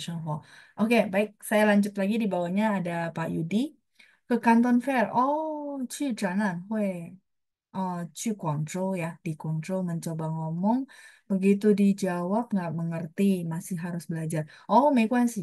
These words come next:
没关系. Kalau mendengar memang, eh, saya pernah bilang bahwa itu adalah advance.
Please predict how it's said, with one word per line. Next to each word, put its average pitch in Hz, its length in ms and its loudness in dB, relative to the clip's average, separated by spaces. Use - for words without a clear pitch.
没 147 140 -4
关 165 220 -8
系. - 60 -20
Kalau 214 260 8
mendengar 233 420 6
memang, 190 440 2
eh, 170 300 -4
saya 214 180 0
pernah 185 260 -2
bilang 190 280 2
bahwa 180 200 -2
itu - 200 -4
adalah 165 240 -4
advance. 160 520 -2